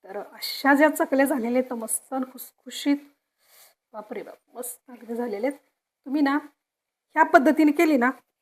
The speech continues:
तर तुमची पद्धतच बदलणार नाही, ह्याच पद्धतीने नक्की करणार तुम्ही, कारण इतक्या खुसखुशीत आणि मस्त झालेल्या आहेत ना,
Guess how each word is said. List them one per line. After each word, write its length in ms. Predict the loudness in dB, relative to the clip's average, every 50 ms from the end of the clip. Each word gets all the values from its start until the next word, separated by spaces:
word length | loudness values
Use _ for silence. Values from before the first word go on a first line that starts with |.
| _ _ _ _ _ _
तर 80 | -10 -4 2 4
तुमची 340 | 6 6 4 4 2 0 4
पद्धतच 500 | 6 6 6 8 6 4 4 2 2 4
बदलणार 420 | 4 4 6 4 2 0 -2 -4 -4
नाही, 200 | -6 -8 -8 -10 -14 _ _ _ _ _ _ _ _ -8
ह्याच 160 | -8 -8 -4
पद्धतीने 560 | 0 -2 0 0 0 -2 0 0 0 0 0 -2 -2 -4
नक्की 300 | -4 -4 -4 -4 -4 -2
करणार 300 | 0 0 0 -2 -6 -12
तुम्ही, 220 | -14 -18 -20 _ _ _ _ _ _ _ _ _ _ _ _
कारण 140 | -12 -10 -8
इतक्या 320 | -8 -10 -12 _ -12 -10 -10
खुसखुशीत 460 | -8 -8 -6 -4 -4 -2 -2 0 0 2
आणि 120 | 2 2
मस्त 260 | 2 0 -2 -4 -4
झालेल्या 380 | -4 -2 0 0 0 0 0 0
आहेत 100 | -2 -2
ना, 120 | -4 -6